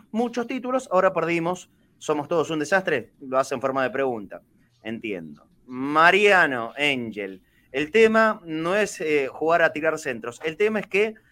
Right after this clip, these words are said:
los centros los tiraba Villa, tiró sesenta sin ninguno bien. Bueno, y, y seguí un poco más. Porsche,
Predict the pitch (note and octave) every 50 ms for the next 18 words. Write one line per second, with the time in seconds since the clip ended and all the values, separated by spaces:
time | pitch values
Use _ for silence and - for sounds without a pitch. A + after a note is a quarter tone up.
0 | _ _ _ - C3+ D#3 D#3 - G3+ G3+ G3 F#3+ F3+ D#3 C3 - - D3+ E3 F3
1 | F3 E3 D#3+ F3 F#3+ F3+ C#3 - D3+ D3+ E3+ - - _ C#3+ C#3 D3 D3+ E3 D#3+
2 | - F3+ F#3 F#3 F#3 F3 - D#3 D3 C#3 C#3+ C#3+ D#3 D#3 D#3 D3+ D3 C#3+ C#3+ C3
3 | B2 G#2+ G2 F#2+ F2 _ _ _ _ _ _ _ _ _ _ _ - F#2+ F#2 E2
4 | - - C2+ C2+ C2+ - A2 G#2 G#2 G#2 G2+ G#2+ A2 - A2+ G#2 G#2 G#2 G2 A2
5 | G#2 G#2 G2 F#2+ F#2 F#2 _ - F3+ F3+ D#3+ C3 A2 - -